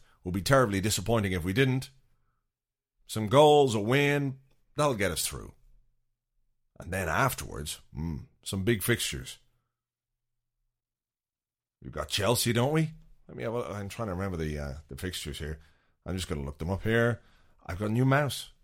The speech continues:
It's an Apple Magic Mouse. Not quite so magic, but you can't hear it scrolling, can you? Sunderland away, of course, is our first game back, and then Standard Liège, and then Chelsea, and then Carling Cup against Manchester City, and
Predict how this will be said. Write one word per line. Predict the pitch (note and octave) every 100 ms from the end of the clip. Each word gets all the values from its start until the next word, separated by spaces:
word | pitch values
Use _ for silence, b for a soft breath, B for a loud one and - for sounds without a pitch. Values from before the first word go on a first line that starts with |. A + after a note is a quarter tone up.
| _ _ _ _ _
It's | -
an | F#2 -
Apple | A#2 A#2+ A2 F#2 F2+ -
Magic | G2 A#2 G#2+ F#2
Mouse. | F#2 D#2+ C#2 - _ _ _ _
Not | -
quite | A#2+ G#2
so | G2
magic, | F#2+ C#3 G#2 G#2 -
but | F#2 F2 - _ _ _ _ _ _ _ _ _ -
you |
can't | - G#2 F#2+
hear | G2+
it | F2+
scrolling, | - G#2 G2 F2
can | F2+ G#2+
you? | - B
Sunderland | - - G3 E3 B2 A#2
away, | A#2+ C#3 C3+ F#2 F2+ - _ _
of | E2+
course, | - G#2 F#2+
is | G2+ G2
our | F2+
first | - A#2 -
game | G#2 F#2+
back, | A#2 A#2
and | A#2 A2
then | G#2 - b
Standard | - - A#2 B2
Liège, | G#2 G#2+ A#2+ B2+ B2 B2 A2
and | G2+
then | G#2
Chelsea, | F2+ C#3 C#3+ C#3 C3+ A#2
and | B2
then | C3
Carling | B2 C3+ C#3+ C3+
Cup | D3+
against | D#3 C#3+ C3+
Manchester | D3+ D3+ D3+ -
City, | C#3+ E3+ D#3+
and | D3